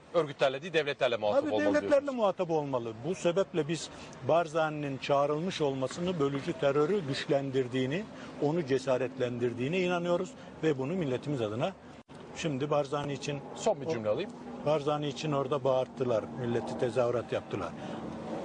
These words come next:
Speaker 2: Ee, Türkiye seninle gurur duyuyor.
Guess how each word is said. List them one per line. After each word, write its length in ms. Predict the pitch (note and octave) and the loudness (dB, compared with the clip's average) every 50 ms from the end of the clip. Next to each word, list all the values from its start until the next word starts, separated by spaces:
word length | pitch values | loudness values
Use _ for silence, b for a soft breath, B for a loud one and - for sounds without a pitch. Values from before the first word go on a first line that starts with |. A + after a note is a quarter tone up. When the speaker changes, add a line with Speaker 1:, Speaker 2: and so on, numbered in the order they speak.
| - - D#3+ | -4 -2 0
Speaker 2:
Ee, 320 | C#3 B2 B2 A#2+ A#2+ A#2 B2 C3 C#3 - E3+ F3 - - | 2 2 2 2 2 0 0 -2 -4 -6 -6 -6 -4 0
Türkiye 360 | E3+ F3 D#3+ - - F3+ E3 | 2 2 2 2 2 0 0
seninle 440 | C#3+ - E3 D#3+ E3+ E3+ E3+ E3+ E3+ | 2 2 0 2 2 2 4 4 2
gurur 400 | D3+ C3+ D#3+ D3+ D#3+ D#3+ C#3+ A2+ | 2 2 0 0 2 0 0 0
duyuyor. 320 | A#2+ A2 G2 F2+ E2+ D#2+ | -2 -4 -4 -4 -6 -8